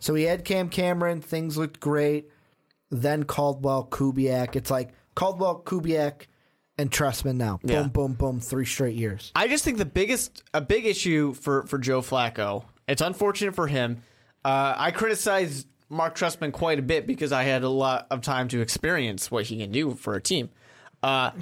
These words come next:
Speaker 1: Kinda like you have a lot of time to criticize Lovie Smith.
Speaker 2: Yeah, 'cause I got to watch for years. I got to watch what he could do to a team. Uh, but the problem with Trestman, he wants the quarterback to throw the ball all the time, and he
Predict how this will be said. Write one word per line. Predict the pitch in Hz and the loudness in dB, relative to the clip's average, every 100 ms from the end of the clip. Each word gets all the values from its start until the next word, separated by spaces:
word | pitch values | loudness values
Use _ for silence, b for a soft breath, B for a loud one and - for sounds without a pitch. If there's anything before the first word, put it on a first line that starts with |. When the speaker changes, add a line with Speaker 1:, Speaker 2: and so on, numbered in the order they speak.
| - | -2
Speaker 1:
Kinda | 165 170 165 | 0 2 2
like | 156 139 | 2 2
you | 156 151 | 2 4
have | 143 139 139 131 135 | 4 4 2 0 0
a | 147 139 | 0 2
lot | 131 131 131 | 4 2 2
of | 120 | 0
time | - 131 127 | -2 0 0
to | - | -2
criticize | 117 139 120 - 123 113 | -2 0 0 2 0 2
Lovie | 127 117 | 0 0
Smith. | 113 202 180 - - | 0 2 0 -4 -2
Speaker 2:
Yeah, | 147 185 285 | 2 4 2
'cause | - 139 | 0 0
I | 135 143 | 2 2
got | 143 143 - | 2 0 0
to | 147 | 0
watch | 139 151 151 | 2 2 0
for | - - 151 139 | -4 -4 -2 0
years. | 135 143 277 320 214 | 0 0 2 2 2
I | 175 | 2
got | - - | 0 0
to | 190 | 0
watch | 170 - | 0 0
what | 135 151 | 0 0
he | 214 | 0
could | 175 | 0
do | 131 | 0
to | 117 107 | 0 -2
a | |
team. | - 95 120 B B B - | 0 -2 -2 B B B -4
Uh, | 143 143 139 131 B B - | 0 2 2 -2 B B -2
but | 214 | 0
the | 220 | 0
problem | 180 214 247 294 269 | 0 0 2 2 2
with | 240 240 | 0 0
Trestman, | 196 175 - 165 | 0 0 0 -4
he | 147 151 | 0 0
wants | 135 147 175 - | 2 2 0 0
the | 190 | -2
quarterback | 185 165 156 160 | 0 0 -2 -2
to | 127 | -2
throw | 151 143 | 0 2
the | |
ball | 131 127 123 | 2 0 2
all | 117 123 | 2 0
the | - | 0
time, | 127 123 | -2 -2
and | |
he | 120 | 0